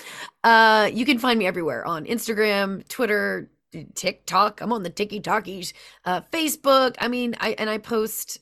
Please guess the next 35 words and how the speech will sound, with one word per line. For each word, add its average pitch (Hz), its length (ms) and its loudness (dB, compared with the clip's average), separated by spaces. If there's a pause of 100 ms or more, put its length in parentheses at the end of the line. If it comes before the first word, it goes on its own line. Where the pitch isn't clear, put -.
(140)
up 196 180 -6
on 175 140 -6
YouTube. 220 440 -4
I'm, - 180 -2 (420)
I 208 80 2
have 226 140 2
a 170 60 -4
Patreon 214 600 -2
as 175 140 -6
well. 190 240 -2
If 220 80 -10
you 175 80 -8
wanna 175 140 -8
follow 190 240 -4
me 190 100 -6
on 170 120 -6
there 180 120 -6
and 185 80 -8
get 175 120 -12
some 175 100 -10
exclusive, 170 720 -8
um, 165 480 -6 (1000)
things, 196 440 -4
uh, 180 180 -4
with 175 220 -10
my 165 120 -4
music 175 460 -4 (220)
that 165 140 -2
are 170 80 -2
not, 160 340 -6
uh, 165 180 -8
posted 147 380 -10
publicly 160 400 -8
yet. 233 300 -4 (800)
And 202 580 2